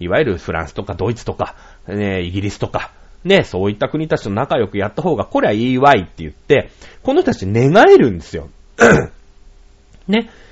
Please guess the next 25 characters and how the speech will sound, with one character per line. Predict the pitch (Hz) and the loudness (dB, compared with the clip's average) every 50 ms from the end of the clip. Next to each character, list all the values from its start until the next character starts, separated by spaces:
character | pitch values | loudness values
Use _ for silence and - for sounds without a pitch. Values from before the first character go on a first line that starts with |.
| - - | -12 -4
え | - 143 135 120 | 0 2 2 2
ー、 | 110 | 2
旧 | - - 151 120 | 2 2 0 0
東 | 95 123 120 139 127 - 127 | 2 2 0 0 0 0 0
ド | 120 120 | 0 0
イ | 117 107 | 0 -2
ツ、 | - 107 101 104 120 123 117 - | -4 -8 -8 -6 -6 -6 -6 -6
え | - - 135 139 | -2 0 0 0
ー | 110 | 0
と、 | - 104 | -2 -6
旧 | - - 180 156 107 | -4 0 0 0 0
東 | 98 - 127 127 147 147 - - - 135 135 131 110 - 95 - 123 120 120 117 117 113 113 110 | 0 -2 0 2 2 2 2 -2 -6 -6 -6 -6 -8 -10 -14 -12 -8 -6 -6 -4 -4 -6 -4 0
側 | 110 120 117 123 120 | 2 2 4 4 2
の | 110 107 | 0 -2
国 | 95 - 95 90 85 - _ _ _ _ - 185 | -4 -6 -6 -8 -8 -14 _ _ _ _ 0 0
<clears throat> | 202 - 90 - _ - 95 | 0 0 -2 -10 _ -16 -10
が | 90 95 117 | -6 -4 -2
ね。 | 160 233 - - _ _ _ _ _ _ _ _ _ _ _ _ _ _ _ _ - - - _ _ _ _ _ _ _ - | -2 -2 -4 -6 _ _ _ _ _ _ _ _ _ _ _ _ _ _ _ _ -20 -20 -20 _ _ _ _ _ _ _ -6
え | 127 123 120 | -2 0 2
ー、 | 117 | 2
だ | 147 160 | 2 4
か | 151 127 | 4 4
ら | 110 104 | 4 2
そ | - - 110 | 2 0 -2
の、 | 101 98 95 98 | -2 -2 -4 -6